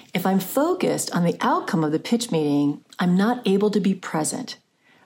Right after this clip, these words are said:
I might be anxiously wondering if the buyers are at the end of their budget allotment for the year, what else they've bought that might be competitive to my project, whether their department will be hit with downsizing.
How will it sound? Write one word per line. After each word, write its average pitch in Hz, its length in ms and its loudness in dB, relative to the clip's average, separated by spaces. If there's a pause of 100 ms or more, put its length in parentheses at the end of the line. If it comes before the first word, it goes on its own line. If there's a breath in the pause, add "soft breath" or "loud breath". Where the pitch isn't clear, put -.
I 180 100 0
might 175 220 2
be 165 200 -2
anxiously 170 440 -2
wondering 175 600 2
if - 100 -6
the 156 80 -2
buyers 156 540 0
are 151 200 -4
at 143 180 -4
the - 100 -6
end 156 160 0
of 143 120 -2
their 143 140 0
budget 175 380 0
allotment 180 520 0
for - 120 -2
the 151 100 -2
year, 208 600 2 (340 loud breath)
what 165 140 0
else 151 200 0
they've 147 220 0
bought 175 300 0
that 175 120 -2
might 156 200 0
be 156 80 -4
competitive 190 720 0
to 165 100 -4
my 151 240 0
project, 233 720 -2 (500 soft breath)
whether 190 500 2
their 190 220 2
department 190 560 0
will 165 100 2
be 170 140 2
hit 202 220 0
with 185 160 0
downsizing. 180 920 -2